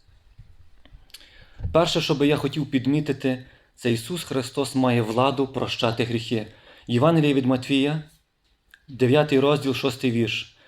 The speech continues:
Хто має можливість, будь ласка, відкрийте Біблії. «Та щоб ви знали,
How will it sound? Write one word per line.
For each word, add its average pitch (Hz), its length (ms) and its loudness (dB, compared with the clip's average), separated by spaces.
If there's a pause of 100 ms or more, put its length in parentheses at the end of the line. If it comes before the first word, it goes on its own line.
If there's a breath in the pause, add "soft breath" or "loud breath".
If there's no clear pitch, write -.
(180 soft breath)
Хто - 160 -2
має 165 260 4
можливість, 127 500 2
будь 113 120 -4
ласка, 120 280 -2
відкрийте 135 400 -2
Біблії. 117 500 -4 (1000 soft breath)
«Та 143 120 2
щоб 170 220 2
ви 160 120 6
знали, 170 540 4